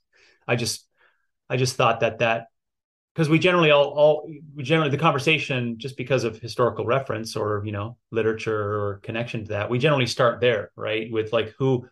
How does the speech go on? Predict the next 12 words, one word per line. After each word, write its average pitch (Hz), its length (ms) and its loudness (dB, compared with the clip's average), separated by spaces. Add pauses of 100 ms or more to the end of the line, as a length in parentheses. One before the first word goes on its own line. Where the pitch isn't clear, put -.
(140)
who 170 140 6
initially 147 440 2
asked 110 300 -2
that 107 180 -4
question, - 420 -6 (1000)
and, 107 320 -6
uh, 104 160 -4
like 110 200 0
you 160 120 4
did. 123 260 0 (480)
And, 113 320 0
um, 104 640 -6